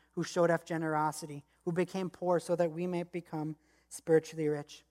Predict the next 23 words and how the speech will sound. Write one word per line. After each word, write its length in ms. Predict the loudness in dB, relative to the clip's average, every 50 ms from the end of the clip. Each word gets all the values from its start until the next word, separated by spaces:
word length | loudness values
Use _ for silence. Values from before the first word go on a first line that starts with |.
| _ _ _ _ _ _ _ _ _ _
Hospitality 720 | 6 6 6 6 2 2 6 8 8 8 8 8 6 4
as 160 | 4 4 6
well, 200 | 8 8 8 8
we 120 | 8 4
saw 180 | 2 4 6 6
it 80 | 6 6
in 160 | 4 0 0
Lydia, 420 | 0 2 2 2 2 2 2 -2 -4 _ _ _ _
and 120 | -4 -4
it 80 | -4 -4
points 380 | 0 2 4 4 4 2 -6 -2
to 280 | 2 4 4 4 4
our 140 | 4 4 2
Savior, 400 | 2 2 2 2 2 2 2 -4
Jesus 340 | -2 -2 -4 -4 -4 -6 -6
Christ, 540 | -2 0 0 2 2 -2 -4 -12 -18 -20 _ _ _ _ _ _ _ _ -2
who 100 | 0 2
welcomes 600 | 8 10 12 12 12 10 10 4 2 2 2 0 4
others 400 | 6 6 8 6 4 0 -2 -4
sacrificially 800 | -6 -4 -4 -4 -4 -6 -8 -10 -6 -8 -8 -8 -6 -8 -8 -6
into 200 | -6 -8 -8 -8
his 160 | -8 -6 -4
life, 400 | 0 2 2 2 0 -2 -8 -16